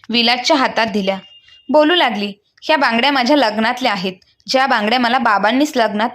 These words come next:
आहेर म्हणून दिल्या होत्या, परंतु त्यांचे उपकार माझ्यावर इतके आहेत की मी माझी इच्छा असून देखील त्या सगळ्याची परतफेड करू शकत नाही.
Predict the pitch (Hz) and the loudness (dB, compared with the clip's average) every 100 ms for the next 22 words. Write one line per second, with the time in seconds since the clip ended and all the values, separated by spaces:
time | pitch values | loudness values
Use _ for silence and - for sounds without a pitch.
0 | - 220 220 247 240 214 254 190 190 202 | -4 -2 0 2 2 2 -2 -4 -2 -2
1 | 190 - 175 - _ - _ 226 226 233 | -2 -4 -8 -12 _ -20 _ 0 2 2
2 | 254 233 220 220 269 196 - 240 262 240 | 0 -2 -2 0 -2 -2 -4 -2 0 0
3 | 220 233 254 - 226 - 269 220 202 - | 0 0 0 -2 -8 -2 -2 0 -4 -6
4 | _ _ - 285 277 269 320 262 254 262 | _ _ -6 0 2 2 2 0 0 -2
5 | - 269 226 226 240 240 220 214 262 269 | -2 0 0 0 -2 -2 -2 -2 -4 -2
6 | 262 233 202 214 214 285 277 208 214 208 | -2 -4 -2 -2 -2 -6 -2 0 0 -2
7 | 233 - 220 208 - 220 233 233 208 185 | -4 -2 -4 -2 -4 -4 -6 -4 -6 -6
8 | 175 | -12